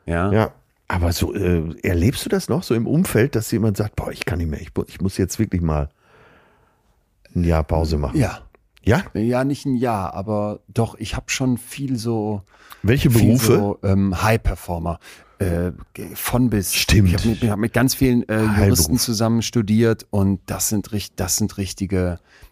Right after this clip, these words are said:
Speaker 1: wenn du dieses Staatsexamen gemacht hast, die p-, plackern richtig. Ich
Speaker 2: Ja.
Speaker 1: kenn eine ganze Reihe von Ärztinnen und Ärzten, da würd
Speaker 2: Stimmt,
Speaker 1: ich sagen,
Speaker 2: stimmt, stimmt,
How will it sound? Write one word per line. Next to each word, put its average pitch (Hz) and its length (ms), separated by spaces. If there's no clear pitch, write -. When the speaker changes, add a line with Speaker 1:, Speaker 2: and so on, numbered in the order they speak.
Speaker 1:
wenn 87 160
du 92 100
dieses 113 520
Staatsexamen 101 720
gemacht 90 260
hast, 98 160
die 101 180
p-, - 320
plackern 90 440
richtig. - 560
Ich - 80
Speaker 2:
Ja. 104 160
Speaker 1:
kenn 110 300
eine 107 120
ganze 110 300
Reihe 107 220
von 107 140
Ärztinnen 107 420
und - 20
Ärzten, 117 540
da 104 80
würd 98 100
Speaker 2:
Stimmt, 101 220
Speaker 1:
ich - 80
sagen, 101 180
Speaker 2:
stimmt, 98 260
stimmt, 87 380